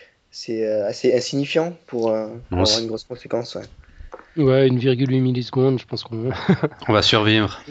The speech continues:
Speaker 3: Ouais, ça,
Speaker 1: Ouais.
Speaker 3: ça devrait passer
Speaker 1: Ah,
Speaker 3: assez
Speaker 1: mais
Speaker 3: vite.
Speaker 1: non, je, je parle pas pour nous, euh, bien sûr. Mais je parle, euh, plus pour, euh,
Speaker 3: Les
Speaker 1: pour les
Speaker 3: systèmes
Speaker 1: instruments de
Speaker 3: informatiques,
Speaker 1: mesure,
Speaker 3: les choses
Speaker 1: ouais,
Speaker 3: comme
Speaker 1: les
Speaker 3: ça.
Speaker 1: G-, les, les G P S et les trucs comme ça.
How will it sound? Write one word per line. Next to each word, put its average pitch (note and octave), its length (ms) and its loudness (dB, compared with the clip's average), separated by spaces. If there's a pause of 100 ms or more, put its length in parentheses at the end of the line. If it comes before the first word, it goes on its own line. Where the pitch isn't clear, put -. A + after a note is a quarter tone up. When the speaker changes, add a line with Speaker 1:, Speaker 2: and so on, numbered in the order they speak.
(200)
Speaker 3:
Ouais, C3 240 4
ça, A2 80 0
Speaker 1:
Ouais. A2 80 -2
Speaker 3:
ça C3 180 -2
devrait B2 240 2
passer C3 260 0
Speaker 1:
Ah, C#3 80 6
Speaker 3:
assez C3+ 80 4
Speaker 1:
mais A#2+ 240 6
Speaker 3:
vite. A#2+ 80 0
Speaker 1:
non, C3 120 6
je, C3 240 4
je - 100 -6
parle A#2 160 4
pas B2 80 6
pour C3+ 180 0
nous, D#3 320 0
euh, G#2+ 120 -2
bien A2+ 140 -4
sûr. A#2+ 260 -4 (360)
Mais A2+ 60 -2
je - 80 -8
parle, B2 260 6
euh, A2 260 4
plus - 400 -12
pour, A2+ 260 0
euh, G#2+ 420 6
Speaker 3:
Les G#2 80 -2
Speaker 1:
pour A#2 140 -2
les A#2 60 0
Speaker 3:
systèmes C3+ 220 2
Speaker 1:
instruments C3 220 4
de C#3+ 60 6
Speaker 3:
informatiques, C3 200 2
Speaker 1:
mesure, C3+ 140 6
Speaker 3:
les C#3 160 6
choses - 40 0
Speaker 1:
ouais, A#2 120 8
Speaker 3:
comme A#2 80 4
Speaker 1:
les A2+ 100 4
Speaker 3:
ça. C3 60 4
Speaker 1:
G-, B2 240 2
les, A#2+ 240 0
les B2 120 -2
G B2 140 2
P D3 120 2
S C#3+ 220 2
et - 40 -8
les G#2 60 -8
trucs - 120 -16
comme C3 120 -6
ça. C#3+ 240 -10